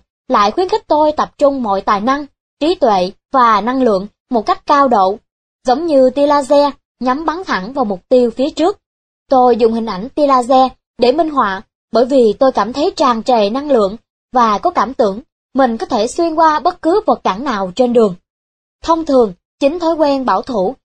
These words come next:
là vật ngăn đường cản lối bạn. Bây giờ, điều bạn cần biết là những chướng ngại vật trên con đường tiến lên của bạn chính là những thói quen thâm căn cố đế. Chúng ngăn cản bạn,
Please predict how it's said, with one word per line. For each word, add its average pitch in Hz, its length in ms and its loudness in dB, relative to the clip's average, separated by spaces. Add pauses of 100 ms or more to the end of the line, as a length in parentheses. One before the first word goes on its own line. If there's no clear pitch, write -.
(120)
là 262 120 2
vật 226 260 -2
ngăn 285 260 -4
đường 226 280 2 (100)
cản 190 280 -4
lối 254 180 -2
bạn. 196 300 -4 (580)
Bây 277 140 4
giờ, 220 280 0 (280)
điều 269 140 2
bạn 220 180 0
cần 220 220 -2
biết 311 240 -2 (180)
là 226 260 0
những 214 180 -4
chướng 349 220 0
ngại 226 120 -2
vật 220 260 -2
trên 330 120 -4
con 320 200 0
đường 220 280 2
tiến 311 180 0
lên 294 200 -2
của 247 160 0
bạn 196 280 -2 (360)
chính 294 140 -4
là 233 260 -2
những 202 220 -8
thói 302 140 -2
quen 302 260 -2
thâm 302 240 -8
căn 285 260 -2
cố 277 220 0
đế. 285 240 2 (600)
Chúng - 160 -4
ngăn 196 200 -4
cản 214 260 -4
bạn, 208 260 -4